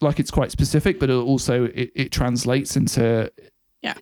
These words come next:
Speaker 1: it, it's sort of a, do you know what I mean? It, it can work in being told in a number of different ways. And I think
Speaker 2: Yes.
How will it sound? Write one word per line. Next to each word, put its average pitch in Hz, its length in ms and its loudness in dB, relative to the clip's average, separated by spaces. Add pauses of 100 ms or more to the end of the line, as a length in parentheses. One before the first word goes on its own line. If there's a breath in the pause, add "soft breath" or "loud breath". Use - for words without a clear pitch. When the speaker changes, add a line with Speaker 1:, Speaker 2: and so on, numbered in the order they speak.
Speaker 1:
it, 151 180 -2
it's 180 160 0
sort 147 140 4
of 127 80 2
a, 127 140 0
do 156 360 -8
you - 40 4
know 156 60 6
what - 20 6
I - 20 6
mean? 151 140 6
It, 131 280 0
it 151 120 0
can 151 180 2
work 135 320 2
in 120 180 2
being 127 200 2
told 127 260 2
in 123 80 0
a 120 60 0
number 117 260 0
of 113 60 0
different - 280 -4
ways. 110 340 -2
And 113 80 2
I - 20 2
think 117 160 0
Speaker 2:
Yes. - 20 -4